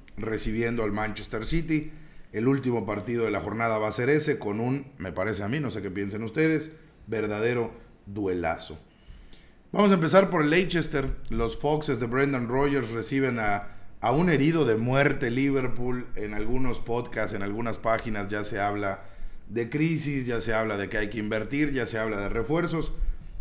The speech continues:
Yo no lo veo tan exagerado. La racha que traían estaba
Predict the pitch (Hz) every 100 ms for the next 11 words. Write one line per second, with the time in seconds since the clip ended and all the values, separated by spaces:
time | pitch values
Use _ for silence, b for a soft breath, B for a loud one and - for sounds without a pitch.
0 | - 175 180 156 160 156 120 107 113 110
1 | 117 135 131 127 - - 110 104 107 127
2 | 123 123 110 92 101 113 110 98 - 107
3 | 107 95 90